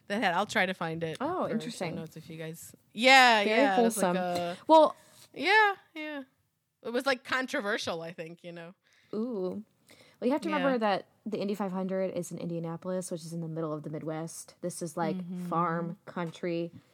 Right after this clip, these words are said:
Speaker 2: People drink milk
Speaker 1: Yep.
Speaker 2: here.
Speaker 1: Is that why? Do you know if that's why? I don't actually know the origin of the tradition.
Speaker 2: Um,
Speaker 1: I'll have to look it up.
Speaker 2: I, if I had to take an educated guess, it's probably, like, the original sponsor was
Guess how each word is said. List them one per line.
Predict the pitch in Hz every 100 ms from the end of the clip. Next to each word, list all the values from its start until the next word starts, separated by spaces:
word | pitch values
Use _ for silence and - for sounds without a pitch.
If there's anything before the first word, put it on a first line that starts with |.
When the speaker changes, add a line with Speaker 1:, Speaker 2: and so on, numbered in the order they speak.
| _
Speaker 2:
People | - 175
drink | 185 175 180
milk | 160 170
Speaker 1:
Yep. | 170
Speaker 2:
here. | 180 170 175 - _ - -
Speaker 1:
Is | 277
that | 359 403
why? | 277 285
Do | 247
you | 254
know | 262 302
if | -
that's | 247 -
why? | 190
I | 214
don't | 247
actually | 226 - 202
know | 196
the | 190
origin | 160 180 180 170
of | 165
the | 170 165 160
tradition. | - 165 175 302
Speaker 2:
Um, | 339 349 349
Speaker 1:
I'll | 170
have | 170
to | -
look | 160 -
it |
up. | 254
Speaker 2:
I, | 302 349 359 349 - - -
if | 277 277
I | 262
had | 233 254 262
to | 262
take | 269 247
an | 247
educated | 220 226 226 214 202
guess, | 190 190 190
it's | - 180
probably, | - 185 190 185 180
like, | 170 170 - _
the | 185 160
original | 165 170 170 175
sponsor | - 170 170 175 170
was | 175 165